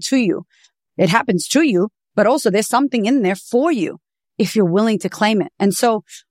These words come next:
part of the way that you can do this is making sure that you are guided with a great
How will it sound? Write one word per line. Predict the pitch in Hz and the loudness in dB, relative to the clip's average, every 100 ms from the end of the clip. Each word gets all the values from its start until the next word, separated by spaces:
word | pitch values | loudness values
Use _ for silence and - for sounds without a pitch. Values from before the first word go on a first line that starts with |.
| _ _ _ | _ _ _
part | - 285 | 0 2
of | 349 | 2
the | 277 | 2
way | 196 214 | 2 2
that | 208 190 | 2 0
you | 202 | 0
can | 208 175 | 0 0
do | 220 | 0
this | 160 156 - | -2 -4 -2
is | 190 190 | -2 0
making | 208 247 262 277 262 254 | 2 0 0 0 0 0
sure | - - 247 175 165 | -4 -2 0 0 -2
that | 190 | -4
you | 185 190 | -2 -2
are | 190 | -2
guided | 175 175 196 214 240 _ _ - | 0 0 0 -2 -6 _ _ -2
with | 202 | 2
a | 185 | 2
great | 160 185 214 | 0 0 0